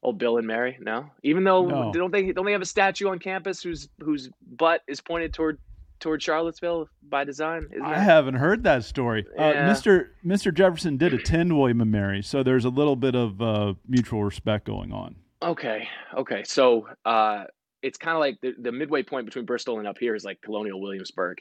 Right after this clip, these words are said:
Speaker 1: you know? You don't wanna live there. You might wanna visit, get some peanuts, that sort of thing. But, um, so I say, so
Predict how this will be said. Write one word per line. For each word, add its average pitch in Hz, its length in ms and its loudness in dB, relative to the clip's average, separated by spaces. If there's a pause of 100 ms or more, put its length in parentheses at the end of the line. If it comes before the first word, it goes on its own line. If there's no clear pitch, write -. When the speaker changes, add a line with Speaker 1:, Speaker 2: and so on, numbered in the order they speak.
Speaker 1:
you 104 120 -6
know? 95 240 -6
You 120 200 0
don't 127 100 4
wanna 107 120 2
live 107 240 2
there. 110 160 6
You 104 80 0
might 101 140 -4
wanna 98 140 -8
visit, 98 340 -4
get 92 140 -10
some 85 120 -18
peanuts, 95 400 -6
that 87 160 -8
sort 92 160 -6
of - 60 -20
thing. 87 200 -12
But, - 680 -12
um, 87 340 -4 (260)
so 110 480 2
I 110 60 -6
say, 127 260 -4
so 104 280 0